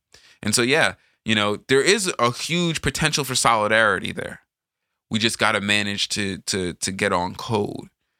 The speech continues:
And so, yeah, I want, that, that'll be an interesting and, uh, an interesting development into the future, because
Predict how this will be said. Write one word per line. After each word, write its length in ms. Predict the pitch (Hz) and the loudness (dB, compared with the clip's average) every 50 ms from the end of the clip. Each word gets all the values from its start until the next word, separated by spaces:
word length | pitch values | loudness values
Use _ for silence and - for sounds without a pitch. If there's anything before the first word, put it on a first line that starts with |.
| _ _ _ _ _ - | _ _ _ _ _ -6
And 120 | 98 98 - | -4 -2 0
so, 80 | - | 0
yeah, 280 | 101 98 113 117 101 95 | 2 2 2 4 4 2
I 60 | 95 | 2
want, 300 | 104 110 110 95 67 85 | 0 0 -2 -2 -2 0
that, 220 | 110 117 151 147 113 | 0 0 0 0 0
that'll 200 | 123 147 165 139 | -2 0 0 0
be 180 | - 127 113 | 0 0 0
an 80 | 107 101 | 0 0
interesting 680 | 107 104 - - - - - 95 92 92 95 95 101 107 120 - _ _ _ - | -2 -2 -2 -4 -4 -4 -2 -2 -2 -2 -4 -6 -10 -12 -18 -20 _ _ _ -8
and, 240 | - 92 92 92 87 _ - - _ _ _ - | -6 -4 -4 -4 -6 _ -16 -20 _ _ _ -6
uh, 300 | - 87 90 87 87 - - | -2 0 0 0 0 0 -2
an 120 | - 101 82 | -2 0 0
interesting 540 | 98 117 117 113 - 113 107 - 104 104 101 | 0 0 0 0 -2 -2 -4 -4 -4 -4 -2
development 520 | 101 92 101 95 92 95 92 95 92 - | -2 0 0 0 0 0 -2 -4 -6 -6
into 180 | 95 95 - 95 | -6 -6 -6 -6
the 100 | 95 92 | -6 -6
future, 380 | - - 92 92 - - 95 | -6 -6 -6 -6 -4 -6 -6
because 480 | 90 95 - - 98 90 87 - - | -6 -6 -4 -4 -2 -2 -2 -4 -8